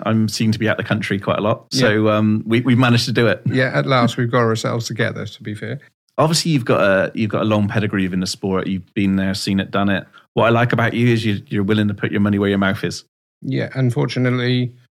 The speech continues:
Speaker 2: it's not about money for me. It's about delivering what I see as a future. So it's like, if you look at the Kids Championship, I've invested so much, lost so much. But when I have a weekend like I've just had where you see so much talent on display, that's worth the investment to me.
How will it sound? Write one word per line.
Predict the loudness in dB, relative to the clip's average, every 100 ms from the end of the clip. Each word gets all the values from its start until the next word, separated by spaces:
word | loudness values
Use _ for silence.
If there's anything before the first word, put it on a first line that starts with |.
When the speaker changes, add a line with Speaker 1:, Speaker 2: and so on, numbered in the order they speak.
| _ _ _ _ _
Speaker 2:
it's | -12 -4
not | -2
about | -2 -4 -4
money | -4 -6
for | -6
me. | -6 -4
It's | -6 -6
about | -6 -6 -8 _ _ _
delivering | -4 -2 0 2
what | 0 0
I | -4
see | -4 -6 -6
as | -6
a | -8
future. | -8 -10 -10 -12
So | -10 -8
it's | -8 -6
like, | -8 -8 _ -20 _
if | -8 -4
you | -2
look | -2
at | -4
the | -8
Kids | -6 -6
Championship, | -2 -2 0 -2 -2 -4 -4
I've | -2
invested | -2 -2 -4 -6 -8
so | -2 0
much, | 0 -2 -4 -14 -6
lost | -4 -4 -8
so | -6
much. | -6 -6 -8 -20 _ _ _ _ -10
But | -10 -8
when | -6 -4 -4 -4
I | -4
have | -6
a | -6
weekend | -8 -6 -6 -6
like | -8
I've | -6
just | -6 -4
had | -2 -2 -4
where | -6
you | -6
see | -6 -8
so | -6 -6
much | -8 -6
talent | -4 -4 -4
on | -8
display, | -10 -8 -8 -8 -10 _ _ _ _ _ _
that's | -8 -6 -4
worth | -2 -2 -4
the |
investment | -6 -4 -4 -6 -10 -10
to |
me. | -8 -8 -8